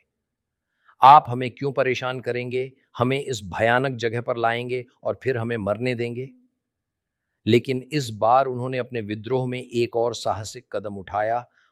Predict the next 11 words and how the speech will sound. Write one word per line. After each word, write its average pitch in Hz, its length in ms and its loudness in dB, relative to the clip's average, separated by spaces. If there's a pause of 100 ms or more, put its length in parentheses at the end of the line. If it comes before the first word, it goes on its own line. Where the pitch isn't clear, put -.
(100)
उन्होंने 113 380 0
कहा 110 260 -2
कि 113 140 -14
वे 107 140 -8
उस 107 220 -12
भोजन 113 440 -8
से 117 140 -10
नफरत 110 460 -8
करने 127 280 -8
लगे 120 260 -10
हैं 120 280 -12